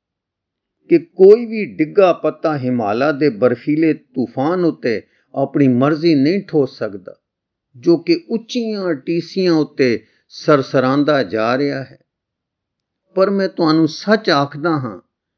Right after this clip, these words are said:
ਕਿ ਇਹ ਤਿੱਖੇ ਵੇਗ ਵਾਲਾ ਤੂਫਾਨ ਉਸ ਛੋਟੇ ਪੱਤੇ ਨੂੰ ਬੜੀ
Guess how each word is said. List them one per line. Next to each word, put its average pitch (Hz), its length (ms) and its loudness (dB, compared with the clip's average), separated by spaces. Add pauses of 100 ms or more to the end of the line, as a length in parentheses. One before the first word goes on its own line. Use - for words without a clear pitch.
(440)
ਕਿ 165 80 4
ਇਹ 170 240 4 (140)
ਤਿੱਖੇ 220 400 2
ਵੇਗ 160 360 2
ਵਾਲਾ 156 340 0
ਤੂਫਾਨ 127 720 -6 (880)
ਉਸ 160 260 -2
ਛੋਟੇ 208 400 2
ਪੱਤੇ 180 480 -4
ਨੂੰ 127 320 -4
ਬੜੀ 262 340 -6